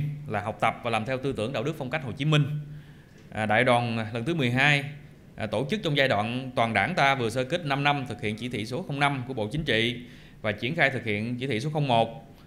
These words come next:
về tiếp tục thực hiện chỉ thị số không năm về học tập và làm theo tư tưởng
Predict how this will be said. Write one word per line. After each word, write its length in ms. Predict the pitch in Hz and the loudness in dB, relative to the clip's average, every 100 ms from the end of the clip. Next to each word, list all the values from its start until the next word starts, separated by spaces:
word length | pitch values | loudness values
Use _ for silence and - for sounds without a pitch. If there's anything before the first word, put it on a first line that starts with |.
| - | -4
về 120 | 110 | -2
tiếp 200 | 107 196 | 0 2
tục 240 | 131 - - | 0 -2 -8
thực 120 | 110 | -6
hiện 160 | 113 113 | -4 -4
chỉ 80 | |
thị 120 | 131 113 | -4 -4
số 120 | 160 | -2
không 160 | 156 | 2
năm 360 | 151 151 131 - - | 4 4 2 -6 -8
về 80 | 101 | -8
học 160 | 107 - | -6 0
tập 160 | 113 - | 0 0
và 60 | 113 | -2
làm 160 | 113 | 0
theo 340 | 120 139 139 127 - - - | 0 0 0 -4 -12 -14 -2
tư 140 | 151 | 0
tưởng 480 | 120 104 147 233 - | 2 2 2 -4 -8